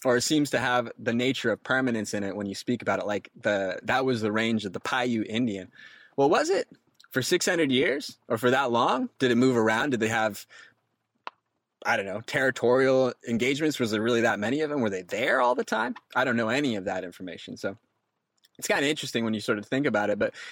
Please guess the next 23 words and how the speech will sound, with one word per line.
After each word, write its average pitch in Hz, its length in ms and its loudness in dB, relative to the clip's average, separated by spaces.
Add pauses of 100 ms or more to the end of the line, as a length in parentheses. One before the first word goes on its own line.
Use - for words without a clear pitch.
it 110 80 -2
could 190 160 2
have 123 80 2
been 113 360 2
any 175 280 2
number 135 360 4
of 107 140 4
large 117 300 2
groups 107 200 0
of 110 80 -10
people 113 240 0
that 110 120 2
probably 135 260 4
would 123 140 4
have 117 180 2
no 165 540 4
idea 139 680 2
they 104 160 2
were 104 140 0
called 98 380 0
the 95 80 -4
Paiute 104 580 -4
Indian. 98 380 -10